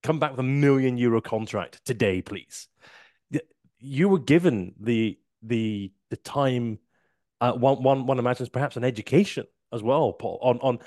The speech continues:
on the importance of relationship. How did that happen? Yeah, how, how was that, uh, if you like, facilitated or allowed to happen? Because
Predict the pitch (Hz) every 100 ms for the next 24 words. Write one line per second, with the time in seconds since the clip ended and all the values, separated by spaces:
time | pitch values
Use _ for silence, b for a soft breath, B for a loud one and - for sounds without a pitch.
0 | B B 139 131 123 - 123 - 165 143
1 | 113 113 110 160 - 139 - - _ _
2 | _ _ 160 196 160 127 - 160 - -
3 | _ _ _ 127 117 160 127 170 185 147
4 | 107 120 127 127 117 127 - - 127 -
5 | 139 147 123 117 101 107 165 147 127 117
6 | 113